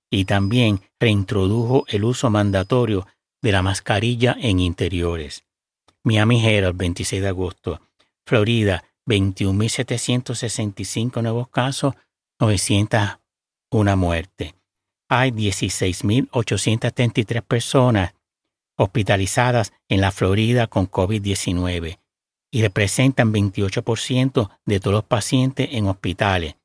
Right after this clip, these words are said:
Y de esos, tres mil seiscientos ochenta y ocho están en I C U, que viene a ser el cincuenta y cinco por ciento de ese tipo de cama.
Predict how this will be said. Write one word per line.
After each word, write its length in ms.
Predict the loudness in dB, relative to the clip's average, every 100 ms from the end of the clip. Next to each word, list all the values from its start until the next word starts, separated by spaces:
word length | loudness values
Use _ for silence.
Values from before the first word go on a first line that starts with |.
| _ _ _ _ -4
Y 140 | 0
de 200 | 2 2
esos, 320 | 0 -2 -4 -6 _ _ _
tres 200 | 0 2
mil 200 | 2 0
seiscientos 580 | 0 -2 0 -2 0 -2
ochenta 400 | 0 -2 -2 -2
y 80 | -2
ocho 380 | -2 -4 -6 -4
están 540 | -6 -4 -2 -2 -4 _ _ _
en 280 | -4 -2 -2 -4
I 200 | -4 -2
C 200 | -4 -4 -4 -2
U, 180 | -4 -6 _ _ _ _
que 380 | -4 -2 -4 _ _
viene 220 | -2 0
a 60 | 0
ser 160 | 0 0
el 60 |
cincuenta 420 | -2 -4 -4 -4
y 40 | -6
cinco 360 | -2 -2 -2
por 160 | -4 -4
ciento 500 | -2 -2 -2 -4 -6 _ _ _ _ -10
de 360 | -6 -4 -4 -6
ese 220 | -8 -8
tipo 400 | -8 -8 -6 -8 _ _
de 140 | -8
cama. 420 | -4 -4 -4 -8